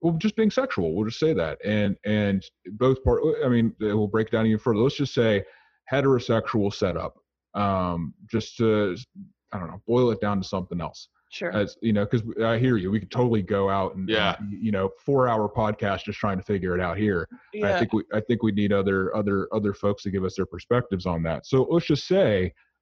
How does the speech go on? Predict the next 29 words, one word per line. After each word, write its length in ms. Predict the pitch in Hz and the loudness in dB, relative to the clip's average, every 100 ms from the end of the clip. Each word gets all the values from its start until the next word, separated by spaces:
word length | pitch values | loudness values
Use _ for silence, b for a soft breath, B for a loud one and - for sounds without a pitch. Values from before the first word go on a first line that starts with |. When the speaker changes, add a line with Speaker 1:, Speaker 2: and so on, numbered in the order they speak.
| - | -2
Speaker 1:
you 100 | 110 | 2
know, 100 | 107 | 2
navigating, 800 | 107 113 123 131 113 113 107 104 - | 2 2 2 2 2 4 4 2 0
'cause 140 | 135 | 0
that's 200 | 147 170 | 2 2
what 60 | 175 | 4
we 60 | 139 | 2
were 60 | 123 | 2
talking 300 | 120 117 104 | 2 2 2
about 200 | 98 95 | 2 2
earlier, 300 | 113 104 95 | 4 2 2
and 80 | |
I'm 60 | 95 | 0
not 140 | 98 | -2
sure 180 | - 101 | -2 -2
if 100 | 92 | -2
you 120 | 92 | -4
heard, 220 | 117 139 107 | 0 0 2
we 100 | 101 | 0
were 80 | - | 0
talking 340 | 143 160 156 | 0 0 0
about 360 | 101 101 98 98 - _ b b | 0 0 0 -2 -8 _ b b
a 60 | 113 | 0
lot 200 | 120 143 | 2 4
of 60 | 139 | 4
the 140 | 117 | 4
emphasis 520 | 123 - 117 117 101 | 2 0 0 0 2
on 240 | 104 98 92 | 0 2 2
this. 340 | 92 92 | 0 -2